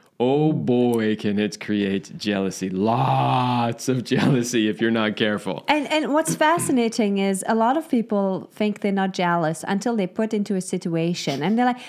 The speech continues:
Speaker 2: "Yeah, it's totally fine to see my partner making out." And then they start to see their partner going down on somebody or having sex with somebody else. And then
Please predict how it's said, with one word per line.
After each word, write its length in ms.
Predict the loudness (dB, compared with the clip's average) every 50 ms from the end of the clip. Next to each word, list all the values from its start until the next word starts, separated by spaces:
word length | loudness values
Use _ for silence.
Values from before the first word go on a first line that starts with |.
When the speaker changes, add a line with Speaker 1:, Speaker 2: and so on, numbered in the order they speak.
| -20 -8
Speaker 2:
"Yeah, 100 | -4 -4
it's 120 | -2 -2 0
totally 280 | 0 0 2 2 0
fine 240 | 0 2 0 2 2
to 80 | 0 0
see 80 | 0
my 140 | 0 2 0 2
partner 340 | 2 0 2 2 2 2
making 380 | 2 2 0 -2 -2 -2 -2 0
out." 220 | 2 2 0 0 0 0
And 160 | 0 2 2
then 200 | 2 2 2 2
they 100 | 0 0
start 240 | 0 0 -2 -2 0
to 80 | -2 -2
see 140 | -2 0 0
their 120 | 0 0
partner 320 | 0 0 0 0 2 0 0
going 240 | 0 0 0 2
down 260 | 2 0 0 0 2 0
on 100 | 0 0
somebody 360 | -2 -2 -2 -2 -2 -2 0
or 40 | 0
having 260 | 0 2 0 0 -2
sex 280 | -2 -2 -2 -2 -2 -2
with 120 | -4 -2
somebody 400 | -2 -2 -2 0 -2 -2 -2 -2
else. 160 | -2 -2 0
And 120 | 0 0 2
then 120 | 0 0